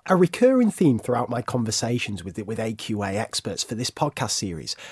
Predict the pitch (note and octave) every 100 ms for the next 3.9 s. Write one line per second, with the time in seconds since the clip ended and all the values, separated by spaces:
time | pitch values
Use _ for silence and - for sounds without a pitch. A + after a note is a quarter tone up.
0 | - C#3 - G3+ A3 A#3 G3+ E3 - -
1 | F#3 F#3 - F3 - - - F#3+ A3 -
2 | - E3 F3 - D#3+ C3+ C3 B2+ B2 A2+
3 | F2 - - A2 A2 - - - B2+